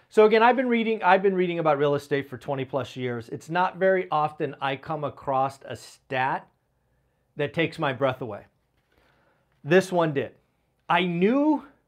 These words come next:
intuitively that the numbers were close,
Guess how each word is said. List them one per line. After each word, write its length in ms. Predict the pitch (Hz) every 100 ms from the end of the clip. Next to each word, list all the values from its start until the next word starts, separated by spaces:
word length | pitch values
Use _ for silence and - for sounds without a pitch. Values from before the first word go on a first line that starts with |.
| _ _ _ _ -
intuitively 1000 | 170 165 - 233 254 254 247 262 262 - _ _ _ _ _ _ _ _ _ _ _ _
that 160 | 175 170
the 80 | 165
numbers 460 | 160 196 202 165
were 120 | 151
close, 500 | - 175 190 226 -